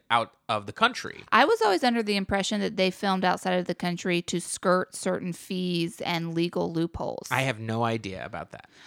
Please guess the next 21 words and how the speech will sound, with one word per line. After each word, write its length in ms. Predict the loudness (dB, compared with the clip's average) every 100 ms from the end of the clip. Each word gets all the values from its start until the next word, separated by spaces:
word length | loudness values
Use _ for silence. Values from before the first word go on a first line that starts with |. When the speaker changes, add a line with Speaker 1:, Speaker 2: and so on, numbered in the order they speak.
| 2
Speaker 2:
Okay, 420 | 4 4 4 2
the 80 | 2
first 300 | 2 0 2
interview 440 | 2 4 4 4 4
we 180 | 2
get 420 | 2 4 6 4 0
after 340 | -2 0 0
this 360 | 2 2 0 -6
buildup 560 | 2 4 6 4 2
of 140 | -2 -2
tension 500 | -2 0 0 0 0
with 140 | -2
these 200 | -2 -2
quiet 460 | -2 2 4 2 0
shots 500 | 2 4 4 0 0
is 260 | 4 4 0
from 380 | 0 2 4 2
Jay, 720 | 4 6 6 6 4 2 -4 -16 -8 0
our 220 | 2 2
winner, 640 | 0 0 2 2 0 -2 -10 -12 -2
ex-boyfriend, 880 | -2 -2 -4 2 4 2 2 2